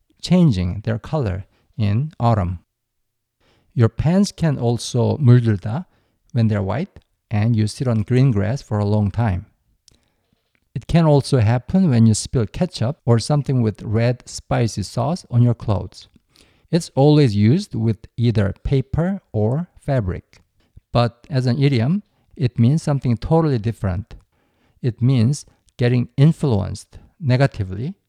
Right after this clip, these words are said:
by someone by spending too much time with them. For example, a good kid being influenced by bad kids.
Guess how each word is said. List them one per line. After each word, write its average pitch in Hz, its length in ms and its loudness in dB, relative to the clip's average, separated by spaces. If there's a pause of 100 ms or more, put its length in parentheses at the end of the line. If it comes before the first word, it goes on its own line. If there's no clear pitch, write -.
(160)
by 107 140 -4
someone 110 540 -2 (420)
by 113 180 -2
spending 120 580 -2
too - 160 -4
much 135 260 -2
time 139 260 0
with 101 140 -4
them. 90 240 -8 (720)
For - 140 -4
example, 117 580 -2 (220)
a 117 80 -6
good - 240 -2
kid 127 240 -6 (140)
being 113 180 0
influenced 120 600 -2
by 98 260 -6 (140)
bad 117 340 -4
kids. - 480 -10